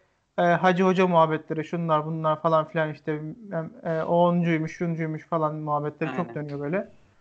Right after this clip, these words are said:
Speaker 1: Bir de inanıyorlar falan da böyle onlara. Yani küçükken işte altı yaşında çocuğu beş yaşında falan hafız olsun diye veriyorlar işte bilmem ne hocanın yanına. Ya o adam işte şey altı yaşındaki çocuklara döve döve şey işte hafız ya-, yapmaya falan çalışıyor, ediyor falan şöyle böyle.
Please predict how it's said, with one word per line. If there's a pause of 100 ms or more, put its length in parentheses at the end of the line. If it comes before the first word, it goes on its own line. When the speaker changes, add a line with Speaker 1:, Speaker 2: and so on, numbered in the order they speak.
(540)
Speaker 1:
Bir
de
inanıyorlar
falan
da
böyle
onlara. (200)
Yani (240)
küçükken (160)
işte
altı
yaşında
çocuğu
beş
yaşında
falan
hafız
olsun
diye
veriyorlar
işte
bilmem
ne
hocanın
yanına. (440)
Ya
o
adam (100)
işte
şey
altı
yaşındaki
çocuklara
döve
döve
şey
işte
hafız
ya-,
yapmaya
falan
çalışıyor,
ediyor
falan
şöyle
böyle.